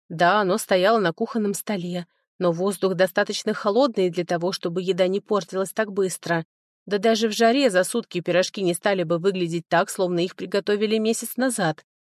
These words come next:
Я выбросила их в пакет. Этот пакет засунула ещё в один. Отнесу к уличной мусорке. Дома точно оставлять не буду. Помыла тарелку, держа её на вытянутых руках, и пожалела об отсутствии перчаток.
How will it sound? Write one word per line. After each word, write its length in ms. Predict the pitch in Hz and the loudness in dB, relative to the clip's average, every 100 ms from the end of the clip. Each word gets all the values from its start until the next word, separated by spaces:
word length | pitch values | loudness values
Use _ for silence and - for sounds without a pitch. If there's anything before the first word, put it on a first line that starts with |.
| _ - | _ -8
Я 220 | 208 214 | -2 0
выбросила 560 | 247 226 214 - 220 208 | 0 0 -2 -2 0 0
их 220 | 214 - | -2 -6
в 100 | - | -4
пакет. 500 | 226 - 170 156 - _ _ _ - | -4 -2 -4 -4 -8 _ _ _ -6
Этот 240 | 196 202 | -4 -2
пакет 420 | - 190 - 226 | -2 0 0 0
засунула 460 | 190 180 226 208 202 | 0 -2 0 0 0
ещё 420 | 196 233 - 196 | 0 -2 -2 -2
в 60 | 170 | 0
один. 400 | 170 165 170 165 _ _ _ - | 0 0 0 -2 _ _ _ -10
Отнесу 460 | 180 196 196 220 | -6 -4 -4 -6
к 100 | - | -4
уличной 380 | 208 202 - 220 | -4 -4 -2 -2
мусорке. 680 | 233 226 - 170 - 160 160 _ - | 0 -2 -2 -8 -4 -4 -4 _ -10
Дома 320 | 196 233 277 | 0 2 2
точно 340 | - 185 - 165 | 0 -2 -2 -4
оставлять 480 | - 175 170 160 | -2 -2 0 -2
не 100 | 185 | -4
буду. 400 | 175 170 170 165 165 _ _ _ | -2 -2 0 -2 -4 _ _ _
Помыла 360 | - 214 302 302 | -2 2 2 2
тарелку, 540 | 285 233 180 170 180 165 | 2 2 2 0 -2 -2
держа 320 | 185 180 180 | -2 2 0
её 200 | 180 180 | 2 0
на 140 | 180 | 0
вытянутых 540 | 180 190 185 170 185 - | 0 -2 -4 -4 -6 -4
руках, 480 | 196 190 180 - _ _ _ | -4 0 0 -2 _ _ _
и 80 | 196 | -12
пожалела 600 | 170 165 165 165 226 254 | -8 -4 -2 0 0 0
об 140 | 185 165 | 0 -2
отсутствии 500 | - 175 - - 180 | -4 -14 -12 -6 -4
перчаток. 720 | 185 - - 160 165 - | -4 -6 -4 -4 -4 -10